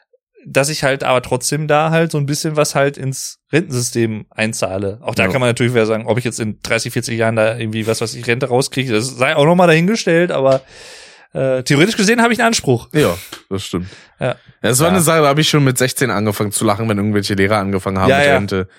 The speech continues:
Speaker 2: Dann so,
Speaker 1: Aber
Speaker 2: ach,
Speaker 1: du
Speaker 2: werd
Speaker 1: musst
Speaker 2: ich
Speaker 1: doch
Speaker 2: nie
Speaker 1: an
Speaker 2: bekommen,
Speaker 1: deine, ja,
Speaker 2: safe nicht.
Speaker 1: ja, du <laughs> musst doch an deine Rente in fünfzig Jahren denken.
Speaker 2: Genau.
Speaker 1: Ja.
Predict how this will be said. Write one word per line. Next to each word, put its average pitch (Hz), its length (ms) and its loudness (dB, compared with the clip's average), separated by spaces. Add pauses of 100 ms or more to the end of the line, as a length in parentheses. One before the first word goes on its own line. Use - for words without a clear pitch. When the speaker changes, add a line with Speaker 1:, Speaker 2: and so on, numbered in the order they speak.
(100)
Speaker 2:
Dann 92 100 -4
so, 87 120 0
Speaker 1:
Aber 156 160 2
Speaker 2:
ach, - 40 0
Speaker 1:
du 160 100 -2
Speaker 2:
werd - 20 0
Speaker 1:
musst 120 160 2
Speaker 2:
ich - 40 -6
Speaker 1:
doch 170 80 0
Speaker 2:
nie 117 60 0
Speaker 1:
an 113 60 2
Speaker 2:
bekommen, 101 360 2
Speaker 1:
deine, - 20 -10 (160)
ja, 90 60 0
Speaker 2:
safe - 140 -10
nicht. 90 220 -8
Speaker 1:
ja, 107 360 0 (340)
du 131 220 -12 (280)
<laughs> - 80 -20
musst - 220 -2
doch 147 120 -2
an 131 120 -2
deine 131 280 0
Rente 143 300 0
in 120 140 -4
fünfzig 135 460 -8
Jahren 120 320 -4
denken. 117 380 -8
Speaker 2:
Genau. 131 420 0
Speaker 1:
Ja. 110 80 -8